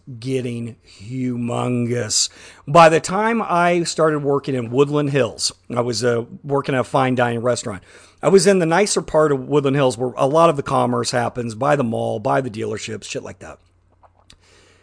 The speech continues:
I mean, it's, it's just roving masses of homeless people.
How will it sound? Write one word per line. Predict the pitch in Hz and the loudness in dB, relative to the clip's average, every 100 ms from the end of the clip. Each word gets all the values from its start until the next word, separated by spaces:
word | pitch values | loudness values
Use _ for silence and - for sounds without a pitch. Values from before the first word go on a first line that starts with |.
| _ _ - | _ _ 6
I | |
mean, | 202 175 127 - _ _ - | 6 6 2 -4 _ _ -2
it's, | 247 - - _ _ _ _ - | 0 0 -4 _ _ _ _ -2
it's | 196 - | 0 0
just | 220 151 | -4 -4
roving | 143 151 180 214 294 208 170 131 123 | -6 4 6 8 6 4 0 0 2
masses | 160 285 349 - 208 - - - _ _ - | 2 2 2 0 0 -2 -6 -8 _ _ 4
of | 185 | 4
homeless | 156 247 370 359 - | 6 4 4 0 -2
people. | - 123 - 87 | -6 -8 -8 -16